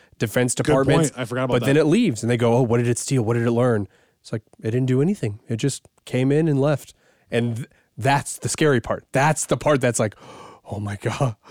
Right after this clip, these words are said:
Speaker 1: Oh my God. Like, what's, what's it gonna do with all that info now?" And same thing with that bomb. There was no real bomb. It just wanted to learn the information from, uh, Simon Pegg, which then you're just like,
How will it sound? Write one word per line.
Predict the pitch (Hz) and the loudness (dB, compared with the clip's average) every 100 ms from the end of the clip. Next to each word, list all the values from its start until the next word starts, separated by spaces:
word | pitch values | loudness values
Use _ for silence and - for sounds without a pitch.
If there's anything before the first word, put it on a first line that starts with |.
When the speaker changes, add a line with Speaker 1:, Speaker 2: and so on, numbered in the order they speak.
| - - | -20 -10
Speaker 1:
Oh | - 107 - | -6 -6 -2
my | 135 | -2
God. | 120 156 139 | 0 2 2
Like, | 127 123 | 2 2
what's, | 135 - - - - | 0 0 -8 -20 -4
what's | 135 131 | -2 -2
it | 110 | -2
gonna | 160 | 0
do | 139 | 2
with | 147 139 | 2 4
all | 135 | 4
that | 127 | 4
info | 139 151 117 | 2 2 2
now?" | 110 104 101 _ _ _ - | 2 0 -2 _ _ _ -4
And | 123 | -2
same | - 143 | 2 0
thing | 143 135 | 2 2
with | 127 | 2
that | 127 | 2
bomb. | 127 156 123 | 4 2 2
There | 98 117 | 0 0
was | 123 120 | 2 2
no | 123 | 2
real | 117 113 | 2 2
bomb. | 95 123 139 104 101 _ _ - | 0 2 2 0 -4 _ _ -6
It | 131 | -4
just | 131 120 | -2 -2
wanted | 127 120 | 0 0
to | 110 | 0
learn | 113 120 120 | 2 2 2
the | |
information | 120 104 110 113 131 - 107 107 - _ _ _ | 0 -2 -2 0 0 0 -2 -4 -8 _ _ _
from, | - 123 117 110 110 | -4 0 2 2 0
uh, | 117 113 104 | -2 -2 -2
Simon | 98 - 104 101 | -2 -4 -2 -2
Pegg, | 98 139 107 92 _ _ _ _ | -2 -2 -4 -8 _ _ _ _
which | - 104 - | -6 -6 -2
then | 127 | 0
you're | 120 | 0
just | 107 101 - | -2 -4 -6
like, | 95 - | -8 -10